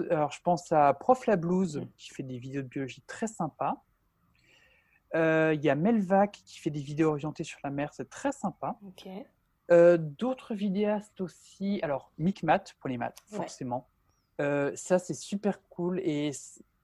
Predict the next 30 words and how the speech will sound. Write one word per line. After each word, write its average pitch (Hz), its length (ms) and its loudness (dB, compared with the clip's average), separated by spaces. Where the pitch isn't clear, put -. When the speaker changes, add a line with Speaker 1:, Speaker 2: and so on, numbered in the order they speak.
Speaker 1:
surtout - 340 -4
pour 208 160 2
une 185 60 6
science 214 380 -2
qui - 100 -4
est 160 40 0
peut-être - 400 -2
aussi 165 280 -4
mal 180 220 6
aimée 220 260 6
que - 120 -10
les 190 80 4
maths, 180 340 2
Speaker 2:
Exactement, 170 320 0
Speaker 1:
vraiment, 156 220 0
enfin, 170 160 -4
Speaker 2:
ouais. 170 140 -2
Speaker 1:
voilà. - 220 -16
Speaker 2:
Mm. 180 100 -8
Speaker 1:
Et, 143 360 10
euh, 131 440 10
en 120 640 -6
vrai, - 120 -18
c'est - 160 -18
cool, - 200 -18
les - 160 -20
maths. - 400 -18
Et, 147 340 4
euh, 135 800 2
voilà. 131 180 -6